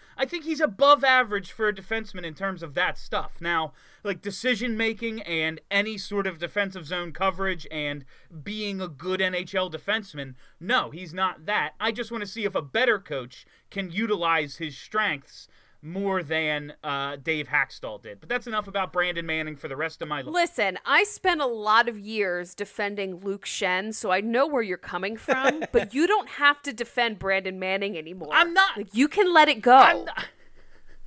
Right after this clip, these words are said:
Speaker 1: I'm not defending him. I'm just telling you what I saw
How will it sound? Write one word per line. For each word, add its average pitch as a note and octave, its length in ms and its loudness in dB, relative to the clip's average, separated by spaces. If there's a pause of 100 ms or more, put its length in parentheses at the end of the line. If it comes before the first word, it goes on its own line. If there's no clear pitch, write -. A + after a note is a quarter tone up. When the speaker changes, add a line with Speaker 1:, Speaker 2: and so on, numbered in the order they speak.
(440)
Speaker 1:
I'm D#4 180 4
not F#4+ 200 2
defending E4+ 460 0
him. A#3+ 80 -2
I'm B3 120 -2
just - 180 -10
telling D#4+ 320 0
you D#4 80 -4
what C4+ 180 0
I C4 140 -2
saw C4+ 580 0